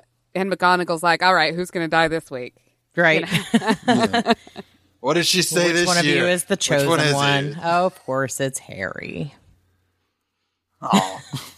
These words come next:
Speaker 3: It's like, I thought she'd be a little bit more creative
Speaker 2: Right,
Speaker 3: than that
Speaker 2: like,
Speaker 3: one.
Speaker 2: "That really, Sybil? That was, mm."
Speaker 1: Yeah.
Speaker 3: It's like, he's kind of a given, right?
Speaker 2: You're like, "Didn't you already do this prophecy once? Like,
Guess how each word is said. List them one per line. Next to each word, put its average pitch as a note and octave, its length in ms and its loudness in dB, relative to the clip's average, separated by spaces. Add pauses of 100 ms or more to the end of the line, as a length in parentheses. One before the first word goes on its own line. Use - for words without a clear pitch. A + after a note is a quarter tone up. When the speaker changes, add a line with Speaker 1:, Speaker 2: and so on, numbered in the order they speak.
(240)
Speaker 3:
It's - 140 -10
like, D3+ 120 -2
I F3 40 6
thought G3+ 220 -4
she'd G3 180 -2
be G3+ 140 0
a - 20 -2
little F#3 220 0
bit E3 60 -4
more F3 120 -2
creative E3+ 320 0
Speaker 2:
Right, F3 160 2
Speaker 3:
than E3 80 -2
that C3 180 0
Speaker 2:
like, D#3 120 0
Speaker 3:
one. G2+ 120 -4
Speaker 2:
"That D#3+ 240 0
really, D3 380 -4
Sybil? D3 560 -4
That C#3+ 220 -4
was, - 360 -6 (440)
mm." C3+ 260 -4 (400)
Speaker 1:
Yeah. D#3+ 140 0
Speaker 3:
It's - 160 -18
like, - 320 -14 (340)
he's E3 180 0
kind G#3+ 200 0
of F#3 100 0
a D#3 60 4
given, C3+ 440 0
right? E3 240 2
Speaker 2:
You're - 120 2
like, F#3+ 240 0
"Didn't F3+ 180 0
you F#3+ 100 0
already F3+ 220 2
do D#3+ 180 -4
this E3 160 -4
prophecy E3 480 -2
once? D#3 440 -6
Like, C3+ 200 -4